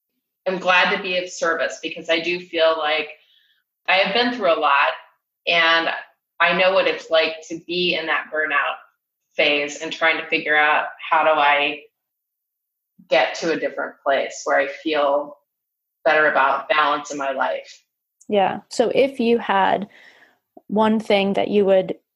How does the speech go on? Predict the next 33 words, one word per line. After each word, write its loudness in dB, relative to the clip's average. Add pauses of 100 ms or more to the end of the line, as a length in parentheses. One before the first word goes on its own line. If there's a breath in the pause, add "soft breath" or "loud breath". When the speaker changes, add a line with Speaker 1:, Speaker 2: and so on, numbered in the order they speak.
Speaker 2:
tell 2
somebody, 2
somebody 0
sitting 0
in 0
front 0
of 0
you, 2 (300)
they're 2
totally 0
burnt -2
out 0 (580)
and 0 (400)
they 2
don't 2
know 2
what 2
the, 4
the 0
next -2
right -2
step 0
is, 0
what 2
would 0
you -6
say 0
to -10
them? -6 (1600)
Speaker 1:
Find 0
ways 0
to -16
connect -2